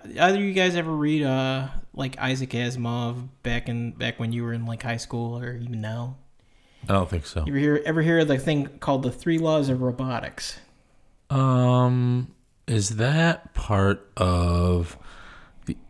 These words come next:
Speaker 2: Alien
Speaker 1: It might have
Speaker 2: myth-,
Speaker 1: been s-, it
Speaker 2: mythos?
Speaker 1: might, it might have been slightly referenced, but there's this idea that effectively robots are, robots' behavior was constrained in the,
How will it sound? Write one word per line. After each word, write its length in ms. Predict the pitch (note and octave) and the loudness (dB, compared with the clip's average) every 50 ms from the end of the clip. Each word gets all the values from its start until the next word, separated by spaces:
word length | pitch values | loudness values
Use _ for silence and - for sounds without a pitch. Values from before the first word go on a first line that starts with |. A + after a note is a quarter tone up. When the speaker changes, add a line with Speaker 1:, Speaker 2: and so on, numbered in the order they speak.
| - - - | -18 -10 -6
Speaker 2:
Alien 960 | G#2 G2+ F#2+ G2 A2 B2+ C#3+ D3 D3+ D3+ D#3 D#3 D#3 D#3 D#3 D3+ D#3 D3+ D#3 - - _ _ _ _ _ _ _ _ _ _ _ _ _ _ _ _ _ _ _ _ _ _ _ _ _ _ _ _ _ - | -2 2 2 4 4 6 6 6 6 6 6 6 4 4 4 4 2 2 0 -4 -10 _ _ _ _ _ _ _ _ _ _ _ _ _ _ _ _ _ _ _ _ _ _ _ _ _ _ _ _ _ -12
Speaker 1:
It 120 | - - D#3 | -6 -2 2
might 140 | D3+ D3+ D3+ | 6 8 8
have 200 | D3+ C#3+ C#3+ C#3+ | 8 8 6 6
Speaker 2:
myth-, 0 | |
Speaker 1:
been 120 | C#3 D3+ | 8 8
s-, 140 | D3+ D3 - | 8 8 8
it 40 | D#3+ | 6
Speaker 2:
mythos? 260 | D#3 D#3 D#3 D3 D3 | 8 8 8 8 8
Speaker 1:
might, 180 | D3+ D3+ D3+ - | 6 4 4 4
it 40 | D#3 | 2
might 180 | D#3 D#3 D#3 D3 | 4 4 4 4
have 100 | C#3+ C#3 | 4 4
been 120 | C#3 C3 | 2 2
slightly 460 | C3 - - - C3+ B2+ B2 A2 A#2+ A#2+ | 0 0 -2 0 0 0 2 2 0 0
referenced, 480 | A#2 A2+ A2+ - - A#2 A#2 A2 - | 0 0 -2 -2 -2 -2 -2 -2 0
but 160 | B2 A#2 - | 0 0 0
there's 220 | - B2+ A#2+ A2+ B2 | 0 0 0 0 0
this 220 | B2+ A#2+ - - | -2 -2 0 0
idea 300 | B2 A#2 A2+ B2+ B2 B2 A#2 | 0 2 2 2 2 2 2
that 200 | A#2+ A#2+ - - | 0 -2 -4 -4
effectively 920 | B2+ - B2+ A#2+ A#2+ - B2 A2+ A#2+ A#2 A2+ A#2 A2+ A2+ A2+ A2+ - - _ _ - | -4 -2 -2 -2 -2 -4 -4 -4 -2 0 0 0 0 0 0 -2 -4 -8 _ _ -4
robots 560 | D#3+ C#3+ C#3 C3+ C3 C3+ C3 B2+ B2+ - - | 0 2 2 4 4 4 4 4 2 0 0
are, 320 | B2+ B2 B2+ - - - - - - B2 | 0 0 0 -2 -6 -10 -14 -14 -8 -2
robots' 400 | D#3+ D#3+ D#3+ D3 D3 C#3 C3+ - | 2 4 4 4 4 4 2 2
behavior 440 | D3+ C#3 C3 C3+ C3 B2+ B2+ C3 | 2 2 4 4 4 2 2 2
was 200 | B2 B2+ B2 A#2+ | 2 2 0 0
constrained 560 | - - A#2+ A#2 - - B2+ B2+ B2+ B2+ A#2+ A#2+ | 0 -2 -2 -2 -2 -4 -4 -2 0 0 0 0
in 100 | A#2 A#2 | 0 -2
the, 160 | A2+ A#2 | -2 -4